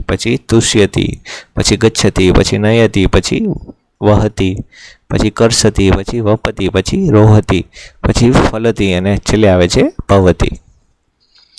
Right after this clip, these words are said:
પછી આગળ આવે છે બારમો પ્રશ્ન, "નીચેના શબ્દોનું મોટેથી ઉચ્ચારણ કરો અને લખો." તો ચાલો, તો તમારે જાતે વાંચવાના છે અને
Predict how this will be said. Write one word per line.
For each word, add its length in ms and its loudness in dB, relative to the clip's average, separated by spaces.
પછી 240 -6
આગળ 180 0
આવે 140 2
છે 140 0
બારમો 280 0
પ્રશ્ન, 300 0
"નીચેના 380 0
શબ્દોનું 380 2
મોટેથી 360 2
ઉચ્ચારણ 380 0
કરો 280 2
અને 300 -2
લખો." 280 2
તો 140 2
ચાલો, 240 2
તો 140 2
તમારે 280 2
જાતે 260 2
વાંચવાના 480 2
છે 180 0
અને 220 2